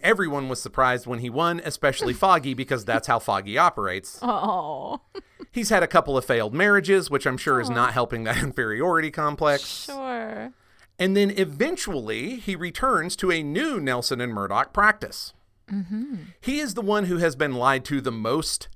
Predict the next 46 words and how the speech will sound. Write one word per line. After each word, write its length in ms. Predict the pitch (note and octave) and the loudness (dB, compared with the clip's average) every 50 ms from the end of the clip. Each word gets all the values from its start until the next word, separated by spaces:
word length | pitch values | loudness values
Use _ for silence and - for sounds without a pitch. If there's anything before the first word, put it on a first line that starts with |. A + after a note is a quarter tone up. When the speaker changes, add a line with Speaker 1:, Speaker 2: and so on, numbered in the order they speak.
| - | -6
Speaker 1:
and 180 | - C#3+ C#3 B2+ | -4 -4 -2 0
most 260 | B2+ B2+ C3+ - - - - | 0 0 0 0 -2 -2 0
often 460 | A2+ A2+ - - - - A2 G2 F#2+ | 2 2 2 2 0 -4 -6 -6 -4
by 180 | F2 G2 F2+ F2 | -4 -4 -4 -4
Matt, 480 | F2+ F2+ F2 E2+ E2+ - - - - - - - - _ | -6 -6 -6 -6 -6 -8 -12 -16 -16 -16 -20 -20 -18 _
Speaker 2:
Aw. 400 | - A#3+ - - - C3 - - - | -8 -8 -8 -8 -12 -14 -16 -2 -2
Speaker 1:
especially 760 | E3 D3 - - - - - G3 G3 G3 - E3+ D#3+ D3+ C#3 | 0 0 0 -4 -6 0 2 2 2 2 0 -2 -2 -2 0
where 160 | B2+ C3 B2 | 2 0 0
secret 320 | - - C3+ - - A2+ | 0 -4 -6 -4 -2 -2
identities 500 | A2 A2 G2 G#2+ G#2 G2 F#2 F#2+ F2 D#2+ | -2 -2 -2 -4 -4 -4 -6 -8 -10 -12
are 60 | F2+ | -14
concerned. 540 | E2+ - F#2+ - - - F2 - - - - - _ _ _ _ _ _ | -12 -12 -12 -12 -10 -12 -14 -18 -20 -20 -20 -20 _ _ _ _ _ _
Speaker 2:
Mm-hmm. 420 | F3 F3+ F#3 E3+ F#3 F3+ F3 F#3 A#3+ | -8 -8 -8 -6 -8 -10 -10 -12 -4
Speaker 1:
Now, 160 | - E3 E3+ | 0 2 4
they've 160 | E3 G3 A3 G3+ | 4 2 2 4
gone 180 | B3 A#3+ G#3+ | 2 2 4
back 220 | F#3+ F#3 F3 E3+ - | 6 4 4 4 2
to 80 | C3 | -2
basics 400 | G#2+ C3 C3 B2+ - D#3+ - - | -2 0 -2 0 -4 -6 -8 -8
for 120 | - - B2+ | -4 -4 -4
the 80 | A2+ | -4
show 320 | A2+ - - B2 A#2 B2 C3 | -4 -2 0 2 2 2 2
with 200 | A#2 A#2+ A2+ - | 0 -2 -4 -4
an 100 | A2 G#2+ | -6 -6
inferiority 720 | G#2+ G#2+ A#2 C3+ B2+ A#2+ A2+ A2+ A2+ A#2 A#2 A#2 A2+ G#2+ | -6 -4 -2 -2 0 0 0 0 0 0 0 -2 -2 -4
complex, 580 | - B2 A#2 A#2 A2 - A#2 A2+ A2+ A#2 - | -4 -4 -4 -4 -4 -2 0 0 0 -2 -4
an 80 | A2+ G2 | -10 -6
unrequited 600 | G#2 B2 C#3 C#3 C3 B2 - C3+ B2 A2+ A2 G2+ | -4 -4 -2 -2 -2 0 2 2 2 2 2 -2
love 180 | A#2 A2+ A2 - | -2 -2 -2 -2
for 100 | - G#2+ | -6 -10
Karen, 480 | - - C3 C3 C3 C3 C3 C3 B2+ A#2+ - - - _ | -4 -2 -2 0 0 0 -2 -2 -4 -8 -14 -20 -10 _
and 380 | C#3 C#3+ C#3+ C#3 C#3 C3+ C3 | 0 2 2 2 2 2 2
making 320 | B2+ C3 C3 C3+ C#3 B2+ A#2+ | 0 -2 -2 -2 -6 -8 -4
Foggy 360 | - C3 A#2+ A#2+ A#2 A#2 A#2 | 0 0 0 0 0 -4 -8
the 120 | G2 G#2 | -8 -6
sad 400 | G2 - - B2+ A#2 A#2 G#2+ F#2 | -6 -2 0 2 2 2 0 -2
sack 320 | - - B2 A2 G#2+ G#2 - | -4 -2 0 0 0 -2 -4
that 100 | - - | -8 -8
Matt 220 | G#2+ A2 G#2 - - | -6 -8 -6 -6 -8
stuffs 320 | - - A2+ G#2 - - | -4 -4 -4 -4 -4 -6
most 260 | G#2 G#2+ G2+ G2 - | -6 -6 -6 -6 -8
of 60 | G2+ | -10
his 160 | F#2+ A2 F2+ F#2+ | -10 -10 -10 -6
lies 320 | F#2 F#2+ F#2 F#2 F#2 - | -6 -6 -6 -6 -6 -6
into. 380 | C3 C#3 B2+ - C3 G2 D2+ - | -6 -6 -2 -2 -4 -4 -4 -10
Speaker 2:
<laughs> 40 | _ | _